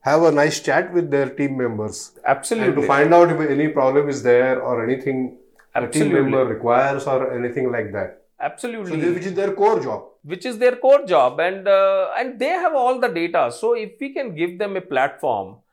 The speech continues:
Speaker 2: which can do all these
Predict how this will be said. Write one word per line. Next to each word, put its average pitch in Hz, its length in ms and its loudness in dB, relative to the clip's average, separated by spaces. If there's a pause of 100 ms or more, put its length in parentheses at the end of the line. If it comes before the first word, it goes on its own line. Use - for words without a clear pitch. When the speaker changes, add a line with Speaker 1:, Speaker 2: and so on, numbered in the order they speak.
(300)
Speaker 2:
which 165 440 -8
can 185 480 -4
do 147 120 -4
all 190 580 0
these 180 600 -14